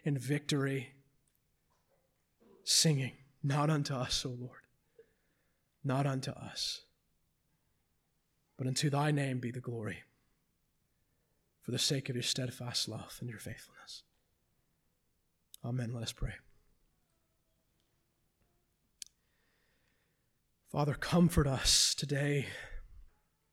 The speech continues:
This is a time of anxiety, a time of, of, of anticipation for what you might bring to us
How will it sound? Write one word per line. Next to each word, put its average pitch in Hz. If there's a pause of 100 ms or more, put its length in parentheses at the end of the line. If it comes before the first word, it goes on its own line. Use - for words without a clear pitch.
(1040)
This 160
is 165
a 165
time 160
of 147
anxiety, 151
a 151
time 160
of, 139 (440)
of, 135
of 139
anticipation 143 (520)
for 151
what 147
you 151
might 151
bring 147
to 139
us -